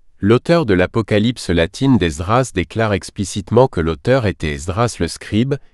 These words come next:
et inclut sa généalogie. Esdras le scribe était un lévite,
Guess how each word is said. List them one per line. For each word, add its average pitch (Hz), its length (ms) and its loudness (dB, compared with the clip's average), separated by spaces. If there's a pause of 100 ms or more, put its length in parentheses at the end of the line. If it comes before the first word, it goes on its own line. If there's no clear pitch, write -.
(140)
et 101 140 2
inclut 120 340 2
sa 98 180 0
généalogie. 85 760 0 (800)
Esdras 98 540 0
le 180 100 2
scribe 143 460 0
était 92 320 -2
un 87 80 4
lévite, 95 580 0